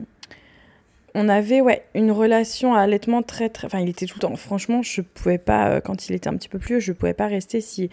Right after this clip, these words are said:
il me voyait un petit peu dé-, <laughs> dénudée, qu'il voyait mon sein, il était, mais, euh, comme une fusée à venir. Euh, il pouvait passer des heures et des heures et des heures, ça le rassurait, ça me rassurait aussi, donc c'était une relation qui nous convenait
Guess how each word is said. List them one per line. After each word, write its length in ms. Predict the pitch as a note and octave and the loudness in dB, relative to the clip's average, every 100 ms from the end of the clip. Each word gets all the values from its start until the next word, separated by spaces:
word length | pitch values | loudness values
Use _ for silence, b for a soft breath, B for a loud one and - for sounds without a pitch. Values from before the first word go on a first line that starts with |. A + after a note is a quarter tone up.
| B B D#3+ - | B B -12 -4
il 100 | F#3 | -2
me 100 | F3+ | -2
voyait 520 | E3+ A3 A3+ A3+ A3 _ _ _ _ _ _ _ | 4 6 6 4 2 _ _ _ _ _ _ _
un 100 | F#3+ | -6
petit 160 | F3+ - | -6 -6
peu 140 | - | -4
dé-, 360 | F#3 F#3 F#3+ - | -2 0 -2 -4
<laughs> 40 | |
dénudée, 580 | F#3 F#3 A3 A3 G3+ A3 | -2 4 6 6 4 2
qu'il 160 | A3 - | 0 -2
voyait 200 | F#3 F3 | 0 0
mon 140 | F3 | -2
sein, 240 | F3+ B3 A#3+ | -4 -4 -4
il 160 | F#3+ E3+ | -4 -4
était, 260 | F3 - A3+ | -4 -2 -2
mais, 240 | F#3 C#3 | -2 -4
euh, 60 | E2+ - - b b b b _ | -8 -12 -20 b b b b _
comme 200 | - G#3+ | 0 2
une 120 | G3+ | 2
fusée 380 | F3+ - A3+ G#3 | -2 -6 -2 0
à 100 | F#3 | 0
venir. 220 | F3+ G#3+ B3 B B B B B B _ - | 0 -2 -2 B B B B B B _ -4
Euh, 880 | F#3+ F#3 F3 E3 - G2 F#2+ G3+ - - - _ - | -2 0 0 -2 -6 -6 -8 -8 -12 -14 -20 _ -4
il 100 | G3 | 0
pouvait 160 | G3 | 2
passer 240 | F3+ F3+ G#3 | 2 2 2
des 220 | G3 F#3 | 2 4
heures 180 | G#3 - | 2 0
et 100 | G3 | -2
des 240 | F#3+ G3+ F#3 | 0 2 2
heures 160 | F#3+ | 0
et 100 | - | -2
des 200 | F#3 F3+ | -2 0
heures, 180 | F#3+ - | -2 -4
ça 160 | - F3+ | -4 -2
le 60 | |
rassurait, 580 | F3 F#3 - G#3 F3+ F#3 | 0 -2 0 0 0 -2
ça 240 | - - F#3 | -2 2 2
me 80 | |
rassurait 440 | F3+ F#3 F3 F#3+ F3 | 2 -2 -2 -4 -2
aussi, 280 | F3 - D#4+ | -2 -2 0
donc 220 | C4+ G#3+ | 2 0
c'était 180 | - F#3 | -4 -4
une 80 | |
relation 360 | F3 F3 E3+ C4+ | -2 -2 -2 -4
qui 140 | - | -2
nous 60 | F#3 | -4
convenait 440 | E3+ F3 D#3+ A3 | -4 -8 -4 -6